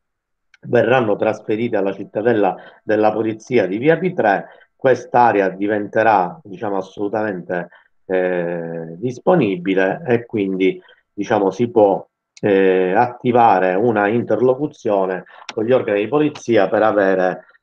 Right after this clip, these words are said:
diciamo, la, l'autorizzazione a, a fare il mercato lì dentro. Certamente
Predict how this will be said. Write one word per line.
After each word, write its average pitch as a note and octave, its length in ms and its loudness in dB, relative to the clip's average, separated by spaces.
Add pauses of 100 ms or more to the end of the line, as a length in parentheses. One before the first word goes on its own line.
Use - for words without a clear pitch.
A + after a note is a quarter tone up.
(120)
diciamo, F2+ 640 -6
la, F2 640 -2 (360)
l'autorizzazione G#2 1300 0 (340)
a, F#2 600 0 (460)
a A2 140 -8
fare A2 260 0
il G#2 80 0
mercato F#2+ 560 -2
lì F#2 240 -12
dentro. F2 420 -8
Certamente D3 920 -2